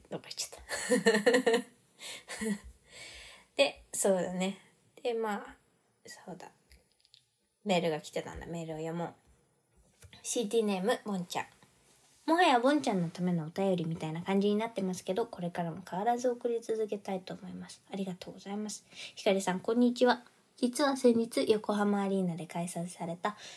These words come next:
セクシーゾーン十周年アニバーサリーライブに縁あってお邪魔してきました。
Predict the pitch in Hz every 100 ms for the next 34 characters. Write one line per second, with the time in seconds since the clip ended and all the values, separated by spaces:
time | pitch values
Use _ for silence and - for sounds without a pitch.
0 | - - 202 - 254 240 233 233 165 170
1 | 185 180 - 277 269 208 180 - 202 247
2 | 269 285 277 - 277 294 294 294 269 269
3 | 285 277 233 185 170 - 202 190 180 175
4 | 185 175 165 175 -